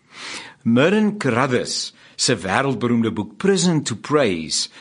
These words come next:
roep gelowiges op om God onder alle omstandighede te loof en te vertrou.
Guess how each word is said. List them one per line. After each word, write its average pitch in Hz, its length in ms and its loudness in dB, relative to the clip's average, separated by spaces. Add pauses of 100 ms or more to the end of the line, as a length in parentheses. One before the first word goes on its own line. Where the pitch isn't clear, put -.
(160)
roep 180 360 0
gelowiges 123 680 2
op - 260 -4
om 90 140 -4
God 202 460 -2 (280)
onder 98 320 0 (120)
alle 190 380 2
omstandighede 135 880 0
te 98 120 -6
loof 98 360 0
en 98 120 -2
te 98 100 -8
vertrou. 82 500 -4